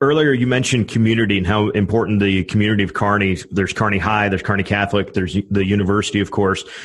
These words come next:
Um, the last couple of years, you've had, uh, one of the best athletes in the state in Cannon Coster. You also had Lee Harrington that was on your team that was a state champion in wrestling.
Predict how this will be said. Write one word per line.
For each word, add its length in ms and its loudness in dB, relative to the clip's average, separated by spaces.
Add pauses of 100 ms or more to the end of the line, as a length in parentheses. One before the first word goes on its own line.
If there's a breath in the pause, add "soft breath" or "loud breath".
(160 loud breath)
Um, 380 0 (880)
the 140 0
last 320 0
couple 240 0
of 80 0
years, 400 2
you've 160 -2
had, 320 2
uh, 200 2
one 180 0
of 40 2
the 80 0
best 280 0
athletes 380 0
in 60 2
the 80 0
state 300 -2
in 80 0
Cannon 300 0
Coster. 440 -2
You 160 2
also 240 0
had 220 0
Lee 220 2
Harrington 440 0
that 120 2
was 120 0
on 120 0
your 100 0
team 260 0
that 140 2
was 120 -2
a 60 -4
state 260 -2
champion 360 0
in 120 0
wrestling. 480 0